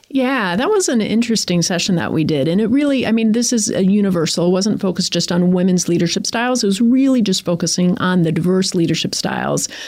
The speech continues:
that we have within our organizations. So it's helping us recognize our own style. And one of the things that was un-,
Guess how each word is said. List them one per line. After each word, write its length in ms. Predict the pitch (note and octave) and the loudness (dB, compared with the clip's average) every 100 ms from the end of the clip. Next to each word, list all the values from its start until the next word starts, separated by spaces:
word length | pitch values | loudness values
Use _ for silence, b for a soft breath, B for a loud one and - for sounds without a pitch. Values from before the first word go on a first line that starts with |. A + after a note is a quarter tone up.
| B | B
that 180 | F3+ D#3+ | -2 0
we 100 | F#3 | 0
have 420 | D3+ F3+ E3 E3 | 0 0 0 0
within 280 | E3+ D#3 D#3 | 0 0 0
our 180 | D3+ G#2+ | 0 -2
organizations. 960 | F3 E3+ D#3 D3 C3 E3 A3 A#3 A#3+ B B B | 0 0 0 0 0 0 2 2 0 B B B
So 120 | - | -4
it's 100 | G3 | -2
helping 280 | A3 A3+ A3 | -2 -2 -2
us 160 | F#3 F#3+ | 0 -2
recognize 580 | F3+ F#3+ F#3 E3 D#3 | -2 -2 -2 0 0
our 220 | - D#3 - | 0 -2 -2
own 300 | F3 F3 G3+ | 0 2 0
style. 520 | - G#3+ A3 A#3+ - - | 0 -4 -2 -2 -2 0
And 180 | G3 | 0
one 140 | G3+ A3 | 2 0
of 80 | G#3 | 0
the 80 | |
things 260 | F#3+ F#3 F3+ | 0 0 0
that 140 | F3+ | 0
was 160 | F3 E3+ | -2 2
un-, 160 | F3+ | 0